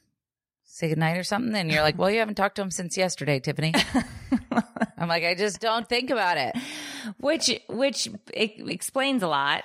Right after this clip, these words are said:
Speaker 2: and it's, it's okay. It's
Speaker 1: It
Speaker 2: great.
Speaker 1: does.
Speaker 2: It's
Speaker 1: But
Speaker 2: great.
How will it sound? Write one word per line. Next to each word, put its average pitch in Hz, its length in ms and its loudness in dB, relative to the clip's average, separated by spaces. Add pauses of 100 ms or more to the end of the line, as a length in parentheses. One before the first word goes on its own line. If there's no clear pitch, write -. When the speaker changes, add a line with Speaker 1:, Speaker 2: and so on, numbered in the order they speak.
Speaker 2:
and 190 240 2
it's, 185 360 -2 (100)
it's 185 240 0
okay. 185 540 0
It's 156 100 2
Speaker 1:
It 190 40 0
Speaker 2:
great. 196 300 0
Speaker 1:
does. 165 300 -4
Speaker 2:
It's 226 300 0
Speaker 1:
But - 200 -6
Speaker 2:
great. 175 340 -2